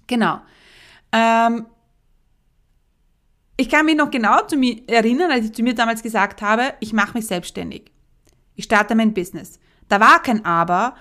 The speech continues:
da war kein Zweifel, es war eine Entscheidung, die ich für mich getroffen habe und wo ich, da, wo ich so bei mir war, ja, und das auch ohne Idee und das ist auch super wichtig.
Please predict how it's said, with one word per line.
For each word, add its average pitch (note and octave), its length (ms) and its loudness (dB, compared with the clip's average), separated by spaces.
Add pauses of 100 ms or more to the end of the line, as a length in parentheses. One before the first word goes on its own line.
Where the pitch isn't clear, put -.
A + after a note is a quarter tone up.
(180)
da G3 100 2
war A3+ 200 4
kein D4 180 -6
Zweifel, F#3 580 -2
es - 160 -12
war F#3+ 200 0
eine F#3 200 -4
Entscheidung, A3 560 -2
die A#3+ 80 -8
ich A3 120 -12
für G#3 100 -4
mich G3+ 140 -6
getroffen G3+ 460 -6
habe G#3 280 -4
und G3+ 260 -12
wo G3 140 -2
ich, G3+ 160 -8 (140)
da, F#3+ 140 -4
wo G3 80 -2
ich G3 180 -6
so C#4 160 -6
bei A#3 140 -4
mir F#3 280 -2
war, - 280 -10 (220)
ja, F3+ 320 -2 (380)
und A3 180 -2
das G#3+ 220 2
auch B3 320 -2
ohne A#3+ 220 2
Idee G3+ 360 -6
und F3+ 160 -8
das G#3 140 -2
ist B3 160 -10
auch A3 160 -2
super A3 240 -8
wichtig. - 420 -8